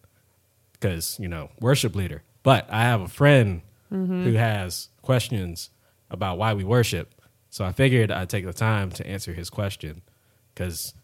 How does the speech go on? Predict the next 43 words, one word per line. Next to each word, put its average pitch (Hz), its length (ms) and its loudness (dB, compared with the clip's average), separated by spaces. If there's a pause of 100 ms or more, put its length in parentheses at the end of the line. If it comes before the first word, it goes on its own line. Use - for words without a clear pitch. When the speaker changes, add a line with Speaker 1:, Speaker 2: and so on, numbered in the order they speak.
(220)
Speaker 1:
I 123 140 2
don't 127 160 0
have 95 160 -4
that 78 140 -10
question, 82 480 -12 (180)
and 95 140 -8
I 101 40 -6
know 110 140 -4
you 110 180 0
don't 107 200 0
have 90 160 -6
those 87 160 -8
questions. 82 580 -10 (100)
Speaker 2:
Right. 165 320 -8 (400)
Speaker 1:
But 113 340 0 (500)
for 101 120 -8
my 90 140 -6
friend, 92 400 -2 (800)
we're 98 100 -8
gonna 107 140 0
answer 101 240 -4
those 85 180 -6
questions. 90 560 -4 (380)
And 110 460 2 (180)
if 110 180 0
you've 104 140 2
probably 95 260 2
noticed 135 300 6
by 104 140 4
now, 104 200 4
the 90 100 -2
title 135 260 4
of 123 80 8
this 113 120 6
podcast 110 540 2
is 92 80 -4
The 87 80 -2
Heart 107 220 2
of 92 80 0
Worship, 92 400 -4
'cause 90 160 -4
I 90 80 -4
feel 120 500 4